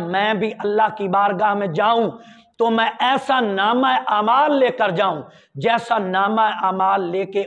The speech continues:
उमर इब्न खत्ताब जा रहा है। अल्लाहु अकबर कबीरा, कितनी शान है हजरत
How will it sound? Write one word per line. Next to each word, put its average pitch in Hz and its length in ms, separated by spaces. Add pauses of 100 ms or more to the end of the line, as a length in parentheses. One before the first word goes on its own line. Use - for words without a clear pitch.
(120)
उमर 214 340
इब्न 185 240
खत्ताब 160 600
जा 143 180
रहा 120 260
है। 101 80 (280)
अल्लाहु 180 460
अकबर 180 340
कबीरा, 180 440 (380)
कितनी 302 440
शान 277 440
है 302 100
हजरत 269 340